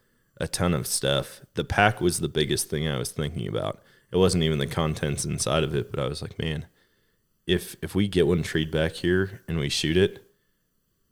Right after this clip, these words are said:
it's gonna have to go over my shoulders." <laughs> Like, I don't, I don't have any other way to take it out right now. And, um, I don't know. I, I don't know what I was expecting.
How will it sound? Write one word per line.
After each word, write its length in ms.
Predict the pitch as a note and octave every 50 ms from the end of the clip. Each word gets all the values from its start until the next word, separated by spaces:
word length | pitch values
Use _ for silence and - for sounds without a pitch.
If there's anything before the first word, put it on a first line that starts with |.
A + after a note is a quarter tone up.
| _ -
it's 120 | F2+ -
gonna 140 | - C3+ C3
have 140 | A2+ E2+ -
to 80 | - E2+
go 80 | D#2+
over 100 | D2+ D2+
my 140 | D2+ B1+ B1
shoulders." 560 | - - - E2 A2+ A#2 - - - - -
<laughs> 20 | -
Like, 340 | G2+ G2 - - - -
I 60 | - G#2
don't, 260 | A2 D#2+ F#2 G2 - - - - - - - - - -
I 60 | -
don't 180 | F#2 G2+ F2 C#2+
have 220 | F#2 F#2 F2+ E2
any 180 | F2 F2 F2 F2
other 140 | E2+ F2 F2
way 160 | E2+ E2 D#2+
to 80 | E2
take 240 | E2 - F2+ E2+ E2
it 80 | E2+ E2
out 200 | E2+ F#2 F2+ -
right 200 | D#2+ D#2+ D2 B1
now. 420 | D2 D2 C#2+ D2 D2+ D#2 - - - _ _
And, 520 | - E2+ E2+ E2 D#2+ D#2 D#2 D2+ D2+ D#2+ - - _ _ _ _ _ _ - -
um, 540 | E2+ E2+ E2 D2+ D2 D2 C#2 C2 D2+ D#2 - _ _ _ _ _ _ _ _ _ _ _ _ _ _ _ _ _ _ -
I 80 | G2 G2+
don't 140 | G2+ G2+
know. 260 | G#2+ A2 F#2+ D#2+ - - -
I, 160 | G2 G2 - -
I 80 | -
don't 220 | F#2+ G#2 A2+ A2 F2+
know 140 | A2+ G#2+ F#2+
what 240 | E2+ D#2+ F2 F2
I 80 | F2+ F#2
was 160 | F#2+ G#2 G#2+
expecting. 760 | A#2 A#2 - - - A#2+ A#2+ A#2 - A#2 A#2+ C3 B2+ A#2+ A#2+